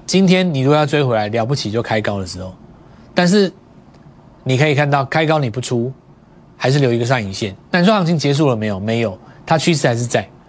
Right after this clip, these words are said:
但实际上你不好做，你不好抱，不好运作，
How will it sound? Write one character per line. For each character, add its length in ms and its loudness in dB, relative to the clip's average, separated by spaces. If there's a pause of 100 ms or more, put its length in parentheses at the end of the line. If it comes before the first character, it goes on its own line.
(600)
但 100 4
实 100 0
际 120 6
上 120 2
你 100 2
不 100 2
好 180 0
做， 280 -4
你 100 -10
不 140 0
好 120 0 (120)
抱， 200 -2 (600)
不 100 0
好 160 2
运 200 -4
作， 200 -6